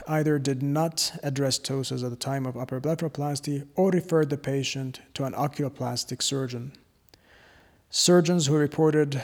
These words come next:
a preoperative mild to moderate ptosis incidence of more than ten percent were significantly more likely to perform ptosis repair, and that was seventy-one point three percent versus forty-four,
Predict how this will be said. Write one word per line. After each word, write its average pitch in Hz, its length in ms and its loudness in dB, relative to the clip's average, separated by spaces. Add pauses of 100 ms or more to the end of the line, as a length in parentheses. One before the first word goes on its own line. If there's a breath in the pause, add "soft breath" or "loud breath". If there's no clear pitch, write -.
(260 loud breath)
a 139 120 -4
preoperative 156 560 2
mild 143 260 0
to 143 80 -2
moderate 143 320 0
ptosis 135 560 -2
incidence 127 520 -2
of - 300 -8
more 165 240 2
than 139 200 0
ten 117 200 -6
percent 117 640 -10
were 131 140 -4
significantly 123 840 -4
more 131 220 -4
likely 123 440 -4
to - 160 -8
perform 120 640 -8 (360)
ptosis 117 440 -4
repair, 123 500 -8 (680 soft breath)
and 117 180 -8
that 127 200 -2
was 117 380 -2
seventy-one 143 540 0
point 123 240 -6
three 123 180 -4
percent 120 440 -6
versus 113 340 -4
forty-four, 131 560 -4